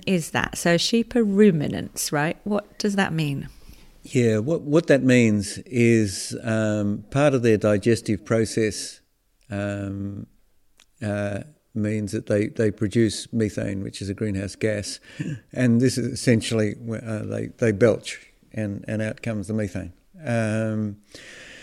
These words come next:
Speaker 2: and
Speaker 1: So what, they're chewing all the grass and they burp and fart it out into a methane emission?
Speaker 2: That's right.
Speaker 1: But actually,
Speaker 2: Yeah.
Speaker 1: if you don't know about this, it is quite mind-boggling, and we're going to talk a bit more about it next week when we do this podcast about seaweed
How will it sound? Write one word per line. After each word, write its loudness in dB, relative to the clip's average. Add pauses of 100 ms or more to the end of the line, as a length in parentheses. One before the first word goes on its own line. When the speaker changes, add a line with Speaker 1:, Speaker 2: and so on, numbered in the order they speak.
(340)
Speaker 2:
and 6
Speaker 1:
So 8
what, 8
they're 2
chewing 4
all 4
the 2
grass 0
and -4
they -2
burp 2
and -4
fart -2
it -4
out -8
into -2
a 0
methane -4
emission? -4 (360)
Speaker 2:
That's 4
right. 2 (200)
Speaker 1:
But 8
actually, 4
Speaker 2:
Yeah. 4
Speaker 1:
if 0
you 2
don't 4
know 4
about -2
this, -8
it -6
is 0
quite -2
mind-boggling, 0
and -2
we're -2
going -2
to -6
talk -6
a -12
bit -2
more -4
about -4
it -12
next -8
week -2
when -6
we -6
do -4
this -6
podcast -8
about -8
seaweed -4